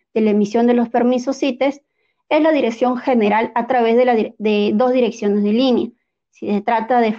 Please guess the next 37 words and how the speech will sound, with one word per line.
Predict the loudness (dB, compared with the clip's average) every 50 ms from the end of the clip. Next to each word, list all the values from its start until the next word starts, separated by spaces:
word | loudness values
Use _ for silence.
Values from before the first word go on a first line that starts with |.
| -10 -18 _ _ _
de | -6 -4 -2 -2 -2 -2 -2
fauna | -2 -2 0 0 0 -2
silvestre, | -2 -2 -2 0 2 0 0 0 -2 -2 -2 0 0
es | 0
la | 0 0
Dirección | 0 0 -2 -4 -4 -4 -2 -2
de | -4
Gestión | -4 -6 -8 -6 -6 -6 -4
Sostenible | -6 -8 -6 -2 -2 0 0 2 2 0
del | 0 -2
Patrimonio | -4 -8 -10 _ -6 -4 -2 0 0 0 -2 -2
de | -2
Fauna | -2 -2 0 0 0
Silvestre, | -2 -2 -2 -2 0 0 0 -2 -2 -6 -8 -8 -8 _ _ _ _ _ _ _ _ _ -4
y | -4 -2
si | -2 -4
se | -4 -2 -2
trata | -2 0 -2 -2 -2 -2 -2 0 0
de | 2 2 2 2 2
recursos | 0 0 -4 -4 -6 -8 -8 -8 -10 -8 -4
forestales, | -2 0 0 -2 -2 -2 -2 -2 0 0 -2 -2 -4 -8 _ _ _ _ _ _ _ _ _ _ -4
es | 0 0
la | 2 2
Dirección | 2 2 0 0 0 0
de | 0 -2
Gestión | -4 -6 -6 -4 -4 -4
Sostenible | -2 -4 -4 -2 -2 0 2 2 2 2 2
del | 0 0 -2
Patrimonio | -4 -6 -6 -6 -4 -2 -2 0 0 -2 -2
Forestal. | -4 _ -10 -12 -12 -14 _ -14 -14 -14 -14 _ _ _ _ _ _ _ _ _ _ _ _ _
Estas | -20 -10 -6 -2 0 0
dos | 2 2 0 0 -2 -6 -14 -10 _
direcciones | -2 0 2 2 0 0 -2 -2 0 0 0 -2 -2
son | -2 -2 -2
las | -2 -2 -2
encargadas | -2 -2 -2 -2 -2 0 0 0 2 2 2 2 2
de | 2 2 0 -2 -4